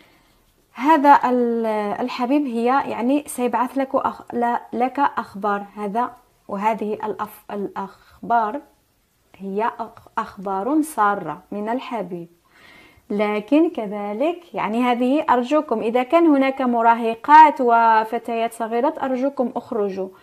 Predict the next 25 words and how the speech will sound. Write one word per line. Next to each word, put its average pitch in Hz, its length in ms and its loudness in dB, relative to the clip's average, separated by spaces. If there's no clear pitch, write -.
واخا 208 360 2
لا - 140 0
أريد 285 220 2
أن 277 240 0
أكون 269 340 -2
شيطانية، 226 560 -4
لكن 214 300 -4
ما 285 80 0
تقوله 262 440 -4
الكرت. 180 340 -8
أنت 285 140 2
حبيبي 277 440 0
تحب 285 380 -6
هذا 233 220 -2
الحبيب، 202 480 -10
هذا 226 280 0
الحبيب 247 580 -4
يحبك، 202 760 -8
نعم 170 400 -8
يحبك 208 600 -8
كثيرًا، 180 400 -10
لكن 214 340 -2
بلاتي 202 560 -6
هذا 233 260 2
الحبيب، 269 600 0